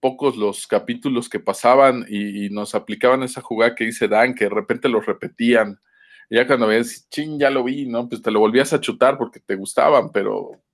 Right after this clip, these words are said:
pues, la verdad era para que nos hubieran dado más, más capítulos. Yo recuerdo solamente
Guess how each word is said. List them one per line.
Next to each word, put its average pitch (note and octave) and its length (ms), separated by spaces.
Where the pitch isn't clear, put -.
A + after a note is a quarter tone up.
pues, G#2 100
la G#2 160
verdad A#2 340
era C3 160
para G#2+ 200
que - 80
nos G2+ 200
hubieran A2 280
dado A2 240
más, G2+ 440
más A2+ 220
capítulos. A2 680
Yo B2+ 120
recuerdo C3+ 680
solamente B2+ 840